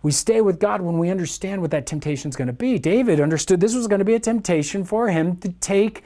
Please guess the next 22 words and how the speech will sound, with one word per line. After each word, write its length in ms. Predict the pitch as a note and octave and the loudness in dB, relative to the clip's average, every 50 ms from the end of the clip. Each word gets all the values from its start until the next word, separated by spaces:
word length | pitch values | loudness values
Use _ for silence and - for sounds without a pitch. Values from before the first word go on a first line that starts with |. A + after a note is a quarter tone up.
| - - - | -20 -12 -6
matters 380 | F3 F#3 F#3+ F#3+ F3+ F3 E3+ F3 | -2 0 0 2 0 0 0 0
into 160 | F3 F3+ F3+ | 0 2 0
his 160 | F3 E3 F#3 | 0 0 -2
own 140 | F3+ E3+ F3+ | -2 -2 -2
hands, 420 | F#3 G#3+ A3 G#3+ F#3 D3+ - - | -2 -2 -2 -2 -2 -2 -4 -4
to 80 | - D3 | -6 -6
be, 200 | C3 D3 D3 - - - | -6 -6 -6 -8 -8 -8
to 100 | - E3 | -4 -2
get 160 | D3 E3+ E3 | 0 0 0
the 60 | - F3+ | 0 0
measure 500 | F3 F3+ G3 G#3 A3 G#3 F3 E3+ D#3+ D3+ | 2 4 4 4 4 2 2 2 2 2
that 140 | D#3+ E3 | 2 0
he 100 | E3 F#3 | -2 -2
wanted, 480 | F#3+ F#3+ G#3 G#3 F#3+ D#3+ A#2+ G2+ G2 - _ _ - _ _ - - _ _ _ _ _ _ - - - _ - - _ _ _ - - _ | -4 -4 -4 -4 -4 -4 -6 -8 -12 -20 _ _ -20 _ _ -20 -20 _ _ _ _ _ _ -20 -20 -20 _ -20 -20 _ _ _ -20 -20 _
to 80 | - C#3+ | -10 -8
become 240 | C#3+ - G3 A3 G#3+ | -4 0 0 0 0
the 80 | F#3+ | 0
king. 580 | - - - A#3+ A#3 G#3+ F#3 B2 G2+ G2 F#2+ - - - _ _ _ _ _ - | -2 -2 0 0 0 0 -2 -4 -6 -8 -14 -18 -20 -20 _ _ _ _ _ -8
But 100 | - D3 | -4 -2
he 40 | F#3 | 0
was 180 | F#3+ F3+ F3+ | 0 0 2
ready, 440 | G#3+ G#3+ G#3 F#3 C#3+ G#2+ G2+ F#2 - | 2 2 2 2 -2 -4 -6 -12 -18